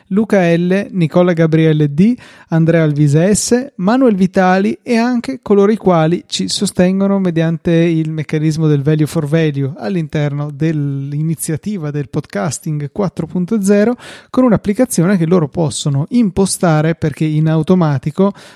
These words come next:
vada a corrisponderci qualche microcentesimo per ogni minuto che ascoltano Easy Apple. Un'applicazione di queste è Castamatic, si-,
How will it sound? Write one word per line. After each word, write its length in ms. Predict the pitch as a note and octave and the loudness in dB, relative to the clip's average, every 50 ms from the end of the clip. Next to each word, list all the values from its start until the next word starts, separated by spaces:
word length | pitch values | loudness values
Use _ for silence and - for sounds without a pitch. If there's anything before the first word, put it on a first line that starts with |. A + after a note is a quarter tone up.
| - _ | -18 _
vada 420 | - D#3 D#3 D3 C#3 D3+ D#3+ F3 - | -2 -2 0 0 0 0 -2 -2 -2
a 320 | F3+ D#3+ D3+ D3 E3 E3+ - | -2 -2 0 -2 -2 -6 -2
corrisponderci 840 | - G#3 G3+ G#3 G#3 E3 - - G#3 G3+ G#3 G3 G3 E3+ - - F#3 | 0 2 2 2 0 -2 0 0 0 0 2 0 -2 -2 -2 -4 -4
qualche 560 | - - G#3 G3+ G3+ F#3 - - G3+ F#3 F3+ | 0 0 2 2 2 0 2 2 2 4 4
microcentesimo 1800 | F#3 F#3+ G3 G#3 G#3+ G#3 F#3+ - G3+ G3 G3 F#3+ F#3 F#3 F#3 F3+ F3 D#3+ - - F#3 F#3 F#3 F3 G3+ F3+ E3+ E3+ E3 F#3 F#3 F#3+ G3 G3 F#3+ - - - - _ _ | 4 4 4 6 4 4 2 2 2 4 4 6 6 6 6 4 4 2 4 4 6 6 6 4 4 2 2 2 2 2 2 2 2 0 -2 -4 -12 -20 -20 _ _
per 140 | - F#3+ D#3 | 0 0 2
ogni 200 | C3+ D3 F3+ G3 | 2 4 4 4
minuto 340 | F#3 D3+ C#3+ D3 D#3 D#3+ F3 | 4 6 4 4 2 2 0
che 120 | - - | 0 -2
ascoltano 800 | D3 - - - D3+ D3 C#3+ C#3 D3 D3 D3 D3 C#3+ C#3+ C#3 C#3 C#3 D#3+ B3 C4+ | -4 -6 -4 -4 -4 -4 -4 -4 -4 -4 -4 -4 -4 -4 -4 -6 -6 -8 -6 -4
Easy 240 | F3 D3+ C#3+ D#3+ | -2 0 2 2
Apple. 560 | D3+ C#3+ C3+ - _ - D#3 C#3 D3 C#3 B2+ B2+ - | 2 0 -2 -4 _ -4 -2 -2 -2 -4 -4 -6 -4
Un'applicazione 640 | E3 D#3 D3+ C3+ - D#3 C#3 D3+ - - D#3 D3+ D3 | -2 -2 -2 -2 -2 -2 -2 -2 -2 0 -2 -2 -2
di 80 | D3 | -2
queste 480 | - - D#3+ D3+ C3 - - D3+ C#3+ E3 | 0 0 0 2 0 -2 -4 -4 -4 -2
è 180 | D#3+ D3+ C#3+ | -2 -4 -4
Castamatic, 1040 | - - C#3+ - - E3 D#3+ F3 G3 G3 G3 G3 - A3 F#3+ - - A3+ A3 G#3+ G#3 | -4 -6 -8 -6 -4 -2 -2 0 2 2 2 2 0 -2 -4 0 0 0 0 0 -2
si-, 360 | F#3+ - - D3 C3+ C3+ C#3 | -6 -10 -10 -8 -8 -8 -10